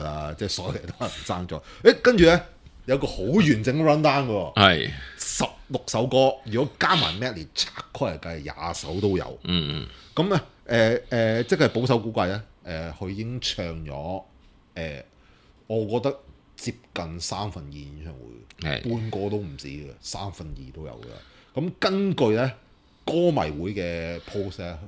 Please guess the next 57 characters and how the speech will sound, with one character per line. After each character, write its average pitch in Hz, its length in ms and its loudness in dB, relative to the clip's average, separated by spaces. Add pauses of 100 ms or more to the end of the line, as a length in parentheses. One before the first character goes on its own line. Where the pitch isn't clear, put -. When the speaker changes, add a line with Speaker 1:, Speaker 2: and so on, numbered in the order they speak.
(100)
Speaker 1:
佢 92 100 -6
嘅 85 100 -6
記 87 220 -2
錄 80 160 -8
呢， 90 140 -8
就 82 160 -10
話 71 140 -8
呢， 92 120 -8 (300)
個 117 80 -6
show 131 340 -2
呢， 123 80 -2
就 92 120 -8
係 76 60 -6
七 - 200 -10 (260)
點 71 120 -12 (180)
九 65 100 -4
開 80 320 -2
始， 67 240 -12 (380)
Speaker 2:
係。 71 360 2 (180)
Speaker 1:
九 101 360 0
點 107 240 -6
二 80 240 -10
十 85 120 -12
分 82 180 -10
結 73 140 -10
束。 87 100 -14 (1300)
噉 202 180 2
你 139 140 8
要 131 60 2
知 160 240 -2
道 127 80 4
喎， 82 340 -2 (140)
啟 131 240 -4
德 - 80 -2
嗰 - 120 -6
啲 113 160 -4
show 113 220 -4
呢， 110 260 -4 (540)
唔 85 80 -10
開 113 200 -2
得 113 100 -2
太 78 300 -12
夜。 69 180 -12
Speaker 2:
係 76 340 -2
啊。 50 100 -6 (560)
Speaker 1:
所 131 220 0
以 156 140 6
其 - 100 -8
實 90 180 -8
真 143 140 -4 (120)
係 92 180 -8 (160)
唔 85 240 -12
爭 - 120 -10 (120)
好 87 80 -14 (140)
遠 90 340 -4
嘅 78 60 -10
咋。 71 540 -12